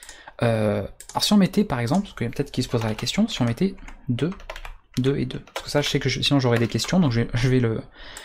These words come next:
je vais devancer vos questions dans la vidéo. On remarque qu'il ne se passe rien de différent. C'est exactement ce que je viens de vous dire, c'est juste une unité de mesure quelconque. Comme elle est identique, cette valeur, d'accord, comme ils sont égaux, ils auront un espace occupé égal.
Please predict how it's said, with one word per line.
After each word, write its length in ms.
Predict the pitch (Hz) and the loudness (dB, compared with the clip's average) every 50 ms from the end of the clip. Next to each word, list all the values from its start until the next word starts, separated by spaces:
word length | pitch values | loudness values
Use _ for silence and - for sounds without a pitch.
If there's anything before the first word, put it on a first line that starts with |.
| - - - - - | -18 -18 -14 -6 -2
je 80 | 120 | 2
vais 80 | 113 117 | 2 4
devancer 400 | 123 143 143 147 143 - - 151 | 4 4 4 4 4 4 2 0
vos 140 | 131 127 120 | 2 2 0
questions 320 | - 123 - - - 135 | 0 -2 -4 0 2 2
dans 80 | 123 113 | 2 2
la 80 | 110 | 2
vidéo. 360 | 107 110 104 113 123 180 214 - - - - _ - - - - - - - - - | 0 0 0 0 0 -2 -2 -6 -12 -20 -20 _ -20 -20 -16 -14 -12 -10 -10 -6 -2
On 80 | - 135 | 0 2
remarque 300 | 135 143 170 196 202 - | 4 4 4 4 2 2
qu'il 80 | - 139 | 0 0
ne 40 | |
se 120 | 131 - 135 | 2 2 0
passe 220 | 131 160 170 - | 0 0 -2 0
rien 120 | - 151 151 | 0 2 2
de 80 | 147 | 2
différent. 380 | 143 143 - - 139 117 - 123 - _ _ _ _ _ _ _ _ _ | 2 0 0 -2 -2 -2 -4 -6 -14 _ _ _ _ _ _ _ _ _
C'est 180 | - - - 135 | -8 -2 0 2
exactement 360 | 131 139 160 - - 165 190 | 2 2 2 2 2 2 2
ce 80 | 190 - | 2 2
que 80 | - | 0
je 60 | 139 139 | 2 4
viens 60 | 143 | 4
de 80 | 143 135 | 4 4
vous 80 | 139 | 2
dire, 180 | 131 120 120 - | 0 0 0 0
c'est 160 | - - 123 | 0 0 0
juste 340 | 120 127 180 190 - - - | 2 2 2 0 0 0 0
une 140 | 139 139 147 | 2 4 4
unité 380 | 160 160 156 156 139 - 165 | 6 6 4 4 2 2 2
de 80 | 165 156 | 4 4
mesure 360 | 147 147 139 123 131 127 - | 4 4 2 2 -2 -4 -4
quelconque. 480 | - - 127 120 - 113 110 - - - - - - - | -2 -4 -4 -4 -4 -8 -8 -10 -12 -18 -20 -20 -10 -2
Comme 220 | - 185 190 180 | 2 4 6 6
elle 180 | 165 156 151 147 | 6 6 4 4
est 80 | 143 - - - | 2 2 2 2
identique, 580 | 180 175 147 147 139 127 - - - 208 - | 2 4 4 4 4 2 2 0 0 0 -2
cette 260 | - - - 131 123 | -2 -8 -6 -6 -2
valeur, 340 | 117 117 113 113 143 190 190 - - - | -2 0 2 2 0 0 -2 -6 -8 -8
d'accord, 360 | 120 113 - - 147 180 - - - - - - _ - - | -8 -6 -2 -2 -2 -2 -4 -8 -20 -20 -20 -20 _ -10 -4
comme 140 | - 151 160 | 0 2 4
ils 80 | 156 147 | 4 4
sont 240 | - - 147 139 - - | 2 2 2 0 2 0
égaux, 340 | 131 127 120 127 143 190 - - - - - - | 0 2 2 2 2 0 -2 -8 -20 -14 -6 0
ils 280 | 143 143 139 131 131 | 2 2 4 4 4
auront 340 | 135 123 117 131 165 185 214 | 4 4 4 2 2 0 0
un 140 | - 135 127 | 0 2 4
espace 460 | 127 123 123 - - 143 165 - - | 4 4 2 0 0 0 0 0 0
occupé 560 | - - 135 - - 127 120 - 139 165 - - - - _ _ - | -2 -2 -2 -2 -2 -4 -2 0 0 0 -2 -4 -18 -20 _ _ -2
égal. 340 | - 131 127 - - 117 | -2 0 0 0 -2 -4